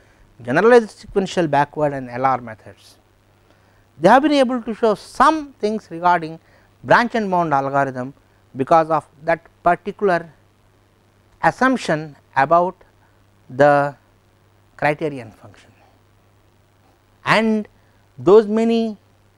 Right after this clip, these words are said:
links, those many, the tree may be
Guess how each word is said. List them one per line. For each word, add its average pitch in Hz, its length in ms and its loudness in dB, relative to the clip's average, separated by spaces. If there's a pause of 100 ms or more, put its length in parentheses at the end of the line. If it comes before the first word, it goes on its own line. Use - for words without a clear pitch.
(340)
links, 208 500 -2
those 165 260 0
many, 175 600 -4
the 127 220 -10 (320)
tree 226 400 -4 (140)
may 165 200 -2
be 170 260 -8